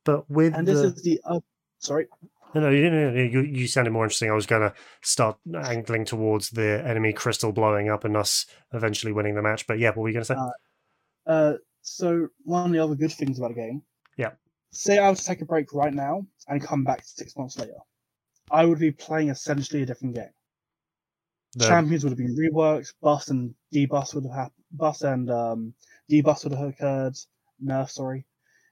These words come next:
Speaker 2: as well as new items, poten-, actually, no, like,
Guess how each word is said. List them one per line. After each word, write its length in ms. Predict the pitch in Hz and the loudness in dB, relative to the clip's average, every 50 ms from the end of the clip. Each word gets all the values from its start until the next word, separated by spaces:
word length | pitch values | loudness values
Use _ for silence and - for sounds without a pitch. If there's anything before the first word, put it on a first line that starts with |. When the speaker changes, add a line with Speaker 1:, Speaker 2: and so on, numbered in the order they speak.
| _ _ _ _ _ _ - | _ _ _ _ _ _ -4
Speaker 2:
as 180 | 139 139 131 | -2 -2 0
well 280 | 135 151 147 147 147 139 | 2 4 4 4 4 2
as 540 | - 139 139 135 131 127 131 135 131 131 - | 2 2 2 2 2 2 0 0 -2 -4 -2
new 240 | 147 143 135 135 - 147 | -2 0 0 0 0 0
items, 380 | 165 170 165 - 170 165 156 | 0 0 0 0 -2 -2 -2
poten-, 280 | - - 147 170 156 - | -6 -8 -6 -6 -6 -6
actually, 220 | 151 143 - 156 131 | -8 -6 -6 -6 -6
no, 120 | 120 117 120 - | -6 -8 -10 -8
like, 240 | 170 175 196 208 | -4 -2 -2 -2